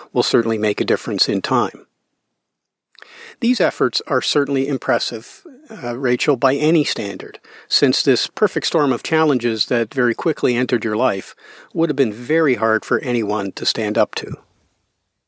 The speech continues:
Now, as you heard, I prefaced the comment with the phrase, "You might not agree with this."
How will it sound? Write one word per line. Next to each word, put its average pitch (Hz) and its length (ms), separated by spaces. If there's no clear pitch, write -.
Now, 196 260
as 277 200
you 196 80
heard, 135 400
I 160 320
prefaced - 420
the 151 80
comment 135 480
with 135 180
the 127 80
phrase, 135 460
"You 160 160
might 220 220
not 170 200
agree 135 280
with 113 220
this." - 420